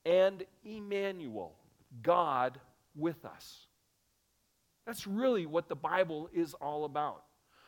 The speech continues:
God saving us from our sin, and God with us during the difficult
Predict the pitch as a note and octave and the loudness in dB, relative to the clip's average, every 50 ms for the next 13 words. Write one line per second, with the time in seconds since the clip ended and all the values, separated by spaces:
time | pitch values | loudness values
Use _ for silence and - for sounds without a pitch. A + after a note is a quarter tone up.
0 | _ _ _ - D3+ D#3 E3+ F3+ F3+ D#3 - - - A3 A3+ B3+ B3+ G#3 G#3+ F3 | _ _ _ 0 2 4 6 4 4 2 -4 -4 0 2 2 2 0 -4 -6 -4
1 | D3 C#3 C3+ - - - E3 D#3+ D#3 C#3+ C3+ C3+ C3 - - G#3+ A3 F#3 A2+ F#2+ | -4 -4 -4 -6 -8 -12 -12 -10 -8 -10 -10 -10 -10 -12 -12 -10 -10 -10 -12 -14
2 | G2 A2 _ _ _ _ _ _ _ _ _ _ _ _ _ _ _ - F#3 G3+ | -18 _ _ _ _ _ _ _ _ _ _ _ _ _ _ _ _ -2 -2 -2
3 | G3+ F#3 F#3+ F#3 F3+ F#3+ F#3 E3+ D#3 E3+ G#3+ B3 A3+ - C3+ A#2+ A#2 - D3+ D3+ | 0 0 0 2 2 2 0 0 -2 -2 -2 -2 -2 -4 -6 -6 -6 -10 -12 -10
4 | C#3 C#3 D#3 E3+ F3 F3+ F3 E3 D#3+ C#3 D3 F#3 F#3 - G3+ F3+ - - F#3+ F#3+ | -8 -4 -4 -4 -4 -4 -6 -6 -6 -4 -6 -6 -6 -6 -10 -14 -10 -8 -8 -6
5 | F#3+ - _ | -6 -8 _